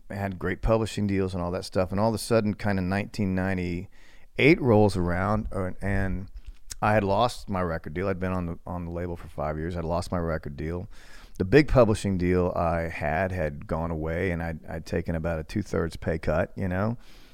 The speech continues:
And all of a sudden, I was thirty years old, and I had two little kids. And it was the late nineties, and I, you, uh, you guys might not even been around then, but in the late, you know, the early nineties were the country boom, and the late nineties were kind of the country bust.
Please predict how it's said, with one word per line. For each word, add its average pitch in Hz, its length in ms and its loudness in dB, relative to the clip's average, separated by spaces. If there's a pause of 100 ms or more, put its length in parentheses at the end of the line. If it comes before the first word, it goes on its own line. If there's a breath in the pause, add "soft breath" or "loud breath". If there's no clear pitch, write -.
(420 loud breath)
And 117 540 8
all 131 140 8
of 123 60 2
a - 40 -6
sudden, 135 160 6
I 127 40 6
was 113 120 0
thirty 127 240 8
years 120 220 6
old, 139 260 6
and 113 80 4
I 104 100 2
had 104 280 2
two 117 160 2
little 107 160 4
kids. 180 520 0 (800 soft breath)
And 190 340 8
it 143 60 8
was 127 180 4
the 117 80 4
late 117 220 6
nineties, 107 440 2
and 98 120 0
I, 101 140 -2
you, 104 240 -4 (100)
uh, 101 60 -4
you 107 160 -2
guys 107 200 2
might 104 200 -2
not 104 120 0
even 95 200 0
been 95 100 2
around 98 360 0
then, 85 180 -6
but 87 240 -6
in 101 140 -2
the 101 60 0
late, 113 320 2
you 110 140 0
know, 98 140 0
the 92 80 -2
early 143 280 4
nineties 110 320 2
were 98 120 0
the 92 60 -2
country 101 300 0
boom, 113 300 4
and 92 80 2
the 87 40 0
late 98 260 0
nineties 92 280 -2
were 85 60 -6
kind 90 220 -2
of 78 80 -4
the 80 60 -6
country 85 320 -4
bust. - 500 -4